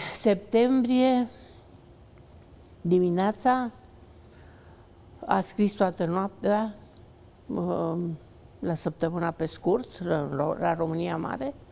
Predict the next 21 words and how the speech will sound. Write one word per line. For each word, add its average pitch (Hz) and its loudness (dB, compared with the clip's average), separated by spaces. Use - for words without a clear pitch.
uh, 196 4
și-a 190 2
aranjat 185 2
ziarul 202 2
și 247 2
a 233 2
zis, 240 -2
uh, 208 2
Doina, 226 2
era 220 4
patru 220 0
dimineața, 185 0
și - -2
mi-a 226 8
zis: 226 2
"Doina, 233 4
uite, 214 2
am 196 6
fost 226 -2
la 208 4
baie 143 0